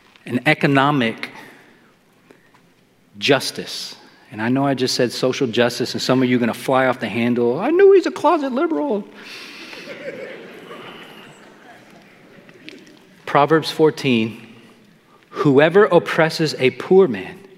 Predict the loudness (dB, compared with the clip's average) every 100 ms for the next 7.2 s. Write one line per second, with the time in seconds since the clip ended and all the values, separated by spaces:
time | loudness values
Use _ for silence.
0 | -20 _ _ -20 -20 -2 0 0 -2 -12
1 | -2 2 2 4 4 4 2 2 2 4
2 | 4 2 0 -2 0 0 -2 -10 -20 -20
3 | _ 0 2 2 0 0 0 2 2 0
4 | 0 2 2 -2 -16 -20 -20 _ _ 0
5 | 0 0 2 6 6 6 2 0 -4 -2
6 | 0 2 2 0 0 -2 0 0 2 2
7 | 0 -2